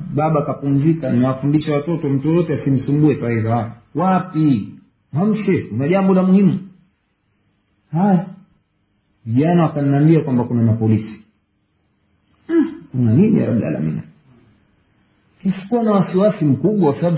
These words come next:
si-, sioni kuna jambo baya lolote ambalo, sema nchi zetu nishaitwa mara nyingi, yani polisi. Kizungumza maneno kidogo ya kuwaudhi manaswara, ba-, ndio. Hili mojawapo. Kafika kule mimi,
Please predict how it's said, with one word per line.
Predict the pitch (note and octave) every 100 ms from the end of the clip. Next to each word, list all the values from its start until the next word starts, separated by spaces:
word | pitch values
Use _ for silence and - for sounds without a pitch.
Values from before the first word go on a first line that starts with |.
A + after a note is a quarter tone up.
| -
si-, | G3 A#3 - -
sioni | A3 A#3+ C4
kuna | A3+ G#3 G3
jambo | F#3+ G#3+ G3
baya | F#3+ A3+ A3 -
lolote | F#3 G3 A3 - F3
ambalo, | F3+ F#3 F#3+ - - _ _ _ _
sema | G#3+ B3 A#3
nchi | G#3+ - D#3+
zetu | F3+ A#3 A3+
nishaitwa | A3 G#3+ A3+ B3 A#3 A3+
mara | A3+ A#3
nyingi, | C4 B3+ C3 A2+
yani | E3 E3 D#3
polisi. | D#3+ E3+ D3+ - - _ _ _ _
Kizungumza | G3+ F#3+ G#3 G#3+ A3+ G#3 G#3+
maneno | G#3 A3+ A#3 A3+
kidogo | - F#3+ A#3+ G#3+ G3
ya |
kuwaudhi | F3+ F#3+ G3 F#3+
manaswara, | F#3+ F#3+ F#3 G3+ G#3+ G3 F#3+ F#3
ba-, | E3+ C#3+
ndio. | D#3+ A#3+ F#3 - - - _ _ _ _
Hili | A3 C#4 G#3+
mojawapo. | D#3+ C#3+ C3 A2+ - - _
Kafika | E3 E3 A#3+ A#3 G3
kule | - A3 F3+
mimi, | G3+ G#3+ G#3